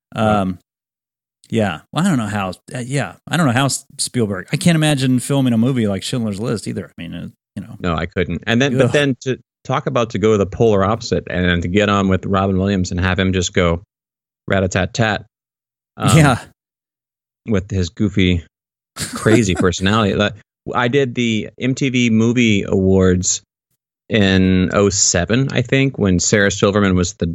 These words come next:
Speaker 2: the, the
Speaker 1: Mm-hmm.
Speaker 2: host.
Speaker 1: Yeah.
Speaker 2: And we went on in the beginning, and I just blew fire. Like, a bunch of, they hired every variety artist they could possibly
Speaker 1: <laughs>
Speaker 2: find to come on. She's like,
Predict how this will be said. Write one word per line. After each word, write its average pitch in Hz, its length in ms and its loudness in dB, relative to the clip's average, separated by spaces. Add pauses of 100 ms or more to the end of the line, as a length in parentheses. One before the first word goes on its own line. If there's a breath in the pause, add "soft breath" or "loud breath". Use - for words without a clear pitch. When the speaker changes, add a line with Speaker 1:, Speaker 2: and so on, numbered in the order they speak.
(100)
Speaker 2:
the, 90 400 0
the - 160 2
Speaker 1:
Mm-hmm. - 100 6
Speaker 2:
host. 90 360 2 (220)
Speaker 1:
Yeah. 110 260 -2 (120)
Speaker 2:
And 101 260 0 (320)
we 139 100 4
went 156 200 2
on 139 240 2
in 127 120 2
the - 0 -
beginning, 117 380 2
and 101 100 -2
I 107 100 0
just 107 200 -4
blew 101 160 -2
fire. 80 400 -8
Like, 87 160 -8
a 98 40 0
bunch 139 380 -2
of, 107 100 -2 (260)
they 120 80 0
hired 113 300 2
every 131 240 0 (360)
variety 101 380 0
artist 95 380 -2
they 92 80 -2
could 90 220 -4
possibly 107 400 -4
Speaker 1:
<laughs> - 20 -2
Speaker 2:
find 90 320 -2
to - 60 -12
come 104 220 -4
on. 92 200 -2
She's 95 240 -6
like, 90 180 -2